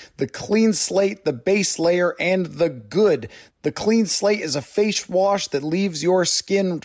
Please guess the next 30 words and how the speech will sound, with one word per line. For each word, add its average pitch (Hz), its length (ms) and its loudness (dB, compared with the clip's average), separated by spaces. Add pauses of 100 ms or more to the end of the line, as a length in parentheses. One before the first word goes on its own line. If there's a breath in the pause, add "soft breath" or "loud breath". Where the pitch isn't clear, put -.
(140)
refreshed. 226 640 -2
The 131 80 -2
Base 208 400 0
Layer 208 340 2 (180 loud breath)
is 135 160 -6
a 135 60 -4
daily 170 400 2
moisturizer 170 880 0
to 139 80 -2
hydrate 170 600 -2
your 156 200 2
skin. 151 400 0
And 143 280 -6
the 143 100 -2
Good 208 500 0 (180 loud breath)
is 165 200 0
a 165 160 2
go-to 180 580 0
multifunctional 156 1000 -2
serum 214 600 0
at 139 140 -2
night 180 440 -2 (220 loud breath)
that 151 120 0
helps 165 320 0
your 151 160 2
skin 151 460 -2
look 147 220 -2
tighter 196 540 0 (100)
and 175 520 0
smoother. 160 600 0